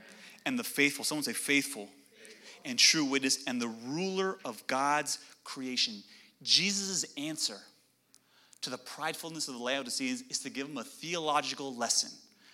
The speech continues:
Speaker 1: of who the Trinity is. See, when Jesus is saying he's the Amen, he's saying, "I'm the one that completes you and fulfills you."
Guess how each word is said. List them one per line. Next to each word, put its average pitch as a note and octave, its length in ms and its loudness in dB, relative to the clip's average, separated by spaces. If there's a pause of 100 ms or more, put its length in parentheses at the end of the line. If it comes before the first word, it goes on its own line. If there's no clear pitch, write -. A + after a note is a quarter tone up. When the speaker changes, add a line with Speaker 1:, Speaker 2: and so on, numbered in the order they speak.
(380)
Speaker 1:
of B2 160 -2
who D#3+ 300 -6
the C3+ 100 -2
Trinity G#2 520 0
is. - 420 -2 (500)
See, F#3 140 10
when D3+ 160 4
Jesus F#3 280 8
is - 60 12
saying F3 280 8
he's F3+ 260 8
the D3+ 240 -4
Amen, F3 460 8
he's E3 160 6
saying, F3+ 240 6 (100)
"I'm G3 260 4
the G3+ 60 2
one F#3+ 420 0 (220)
that D#3 180 0
completes E3 500 -6
you F3+ 100 -6
and D3+ 80 -6
fulfills B2 440 -6
you." G2+ 120 -12